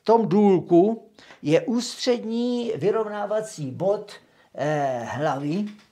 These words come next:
eh, energií ve hlavě. Eh, když to tam mám, nebolí mě hlava a nemám tam žádné křeče, eh, jako nacev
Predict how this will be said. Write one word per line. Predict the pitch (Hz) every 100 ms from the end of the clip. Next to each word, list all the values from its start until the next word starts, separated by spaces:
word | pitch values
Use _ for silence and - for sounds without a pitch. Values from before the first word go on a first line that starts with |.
| - - - - _
eh, | - 147 147 143 143 135 127 123 -
energií | 196 240 240 202 220 196
ve | 190
hlavě. | 143 190 180 131 - - _ _ _ _ _ - -
Eh, | 135
když | 131 147 240 202 - - -
to | 175
tam | - 101
mám, | 139 196 208 208 202
nebolí | 220 208 233 208 196
mě | 151 120 98
hlava | 113 117 87 123 131 202 214 _ _ _ _ _ _ _ _ _ _ _ -
a | 185 190 196 226 -
nemám | 135 151 196 208 202
tam | 190 156
žádné | 139 160 143 110 107
křeče, | - - 156 143 - 143 143
eh, | - - 117 110 104 104 110
jako | 104 107 135 - 110
nacev | 120 139 - 160 151